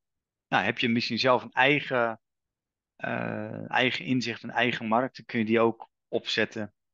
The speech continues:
op die manier. Dus met andere woorden kun je zelf samenstellen.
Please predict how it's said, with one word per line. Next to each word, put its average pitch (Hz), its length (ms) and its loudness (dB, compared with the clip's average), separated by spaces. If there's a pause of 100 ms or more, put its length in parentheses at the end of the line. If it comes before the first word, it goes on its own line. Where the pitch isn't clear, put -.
(380)
op 95 160 -10
die 107 120 2
manier. 85 460 -4
Dus - 200 -2
met 110 120 -2
andere 104 240 2
woorden 98 220 0
kun 101 120 -8
je 95 60 -6
zelf 98 260 -2
samenstellen. 87 680 -4